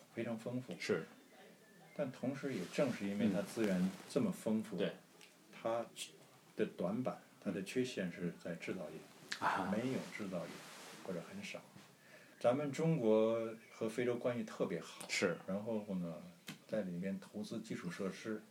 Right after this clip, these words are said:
Speaker 2: 嗯。
Speaker 1: 也开矿，
Speaker 2: 嗯。
Speaker 1: 也做挖石油，是吧？这个石油呢，
Speaker 2: 嗯。
Speaker 1: 也不一定用回来，
Speaker 2: 是。
Speaker 1: 进了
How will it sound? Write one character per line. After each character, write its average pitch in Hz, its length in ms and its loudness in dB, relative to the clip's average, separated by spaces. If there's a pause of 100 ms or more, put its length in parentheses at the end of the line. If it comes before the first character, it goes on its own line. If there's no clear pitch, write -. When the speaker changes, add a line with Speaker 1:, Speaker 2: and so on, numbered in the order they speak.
Speaker 2:
嗯。 110 100 -2
Speaker 1:
也 90 80 2
开 110 220 -2
矿， - 380 0
Speaker 2:
嗯。 87 200 0 (340)
Speaker 1:
也 87 200 -4
做 98 380 -4
挖 107 140 -2
石 104 220 -6
油， 101 240 -8 (100)
是 - 60 -12
吧？ 85 280 -8
这 90 100 -8
个 87 100 -4
石 98 180 -6
油 98 140 -2
呢， 98 80 0
Speaker 2:
嗯。 90 60 0
Speaker 1:
也 85 40 -4
不 110 120 -2
一 107 40 4
定 117 180 2
用 147 120 2
回 92 60 -2
来， - 140 -10
Speaker 2:
是。 95 260 4
Speaker 1:
进 120 160 0
了 95 120 0